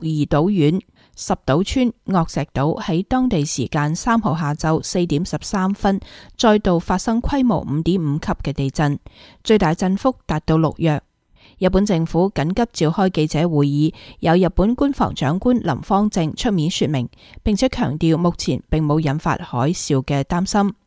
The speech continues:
政府已經啟動緊急應變機制，宣布將官邸危機情報聯絡室升格為官邸對策室，全力投入救災工作。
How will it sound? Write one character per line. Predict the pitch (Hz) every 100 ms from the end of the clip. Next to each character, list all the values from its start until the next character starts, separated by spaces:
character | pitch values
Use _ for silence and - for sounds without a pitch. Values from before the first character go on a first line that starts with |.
| _ - -
政 | - 233
府 | 277
已 | 247
經 | 269
啟 | - 156
動 | 180 170 151
緊 | 131 156
急 | 208 -
應 | 165 151
變 | 151 147
機 | 190
制， | 170 151 135 - - -
宣 | - 254
布 | 196
將 | 180 208 214
官 | 269 247
邸 | 185 147 185
危 | 160 135 -
機 | 214
情 | 226 - 147
報 | - 160
聯 | 147
絡 | 139 160
室 | - 226 - _
升 | - 294
格 | 254 170
為 | 156 -
官 | - 226
邸 | 233 139 151
對 | 143
策 | 143 -
室， | - 208 165 - _ - _
全 | - 185
力 | 175 175
投 | - 156
入 | 156 170 -
救 | - 175
災 | 185 202
工 | 202 196
作。 | 190 147 113